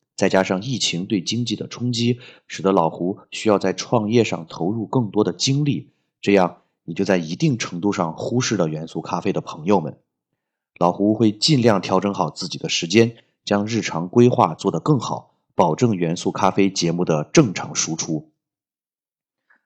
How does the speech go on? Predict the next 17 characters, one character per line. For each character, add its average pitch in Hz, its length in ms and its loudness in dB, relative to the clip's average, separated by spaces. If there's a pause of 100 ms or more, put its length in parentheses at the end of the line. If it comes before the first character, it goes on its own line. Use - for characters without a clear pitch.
(100)
那 95 120 0
今 165 240 4
天 127 160 2
的 87 100 2
节 85 160 -2
目 80 340 -4 (260)
主 82 220 -6
角 87 160 -6
呢， 110 240 4 (180)
是 - 240 -2
一 85 120 0
个 85 260 4
很 - 280 -4
土 - 420 -14
的 117 120 4
元 120 180 2
素。 - 320 -10